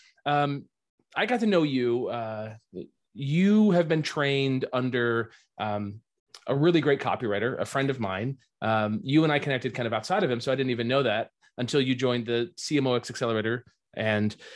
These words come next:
you came in as a copywriter, um, as a, like, a very well-trained, process-driven, successful copywriter. You had a copywriting business. Why did you want to kind of move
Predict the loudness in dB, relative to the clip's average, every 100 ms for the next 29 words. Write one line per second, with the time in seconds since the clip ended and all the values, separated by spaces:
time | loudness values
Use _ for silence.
0 | -20 -20 _ _ 2 2 4 4 6 4
1 | 2 0 -2 -4 -4 -6 -8 -10 -12 -16
2 | -18 _ _ -20 -20 _ -4 -2 0 -2
3 | -2 -4 -8 -16 _ -2 2 2 4 4
4 | 4 2 0 -2 0 2 2 2 0 -2
5 | -2 0 0 -2 -4 -4 -2 -2 -4 -4
6 | -2 0 0 -2 -2 -4 -6 -4 -2 -2
7 | -2 -2 -2 0 -2 -4 -6 -14 _ -2
8 | 0 0 0 0 0 -2 -6 -8 -14 -18
9 | -20 -20 _ -2 0 2 4 6 6 6
10 | 2 2 -2 -6 -2 2 2 0 -2 -8
11 | _ _ _ _ _ _ _ _ -4 -2
12 | 2 4 8 8 6 4